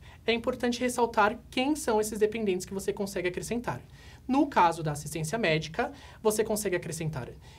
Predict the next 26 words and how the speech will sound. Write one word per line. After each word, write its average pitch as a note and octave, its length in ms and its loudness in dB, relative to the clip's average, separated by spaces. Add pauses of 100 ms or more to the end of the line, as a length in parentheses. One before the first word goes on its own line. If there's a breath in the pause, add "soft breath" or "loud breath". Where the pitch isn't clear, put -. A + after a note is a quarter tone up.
filho, C4 600 -2 (260 soft breath)
filhos, C4+ 500 -2 (100)
enteados A3+ 840 0
e C#4 100 -6
cônjuge. C#3+ 560 -2 (340 loud breath)
Então, F#3 300 -2
atentem G3+ 500 0
que, C#3+ 320 -4 (220 loud breath)
para D#3+ 220 2
assistência - 480 -4
médica, F#3 480 0 (200 loud breath)
não A3 280 2
há F#3+ 160 4
possibilidade G3 680 -2
de E3 120 -2
acrescentar D#3 540 -6
como C#3 200 -6
dependente F#3 720 -4 (280 loud breath)
nem C4 140 0
o A#3+ 60 0
seu C4 160 -4
pai, F3 340 2 (240 loud breath)
nem G3 180 4
a F#3 60 0
sua G#3 220 2
mãe. - 180 -4